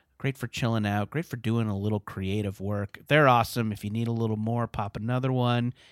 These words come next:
You can get some of their Stronger Dose gummies. They got it all, there at their site. Microdose is available nationwide. To learn more about microdosing T H C, go to microdose dot com and use code J J go to get free shipping and thirty percent off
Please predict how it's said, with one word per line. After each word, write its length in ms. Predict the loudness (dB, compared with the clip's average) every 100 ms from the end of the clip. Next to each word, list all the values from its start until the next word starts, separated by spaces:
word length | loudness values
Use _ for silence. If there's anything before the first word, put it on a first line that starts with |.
| -14
You 100 | -10
can 100 | -6
get 180 | -6 -4
some 160 | -4
of 60 | -4
their 140 | -6
Stronger 500 | -8 -2 0 0 0
Dose 300 | 0 0 0
gummies. 580 | -2 -4 -2 -4 -6 -8
They 260 | -2 2 6
got 260 | 8 8 8
it 140 | 4
all, 480 | 2 4 4 2 0 -8 -20 -20 _ -6
there 540 | 0 0 0 -2 -4 _ -4
at 360 | -4 -4 -10 -14
their 380 | -8 -6 -4 -8
site. 640 | -8 4 8 8 6 -2 0
Microdose 840 | 6 8 10 10 12 12 10 2 -2
is 140 | 0
available 600 | 0 2 0 0 -2 -4 -4
nationwide. 720 | -6 -6 -4 -4 -2 -4 -6
To 100 | -4
learn 180 | -2 -2
more 180 | -2 -4
about 260 | -4 -6
microdosing 640 | -8 -8 -6 -6 -6 -8 -12
T 260 | -12 -8 -4
H 260 | -4 -6
C, 240 | -6 -6 0
go 180 | 2 2
to 320 | 2 0 0 -6 -14 0
microdose 680 | 4 6 6 4 4 0 0
dot 240 | -2 -2
com 320 | -4 -2 -2 -4
and 180 | -4
use 220 | -2 -2 0
code 360 | 4 4 2 -2
J 260 | 2 4
J 220 | 4 2 2
go 240 | 2 0
to 80 | -2
get 160 | -8
free 380 | -10 -2 2 4
shipping 500 | 4 4 4 2 2
and 180 | -2 -4
thirty 280 | -2 0 -2
percent 480 | -6 -8 -6 -2 0
off 220 | 0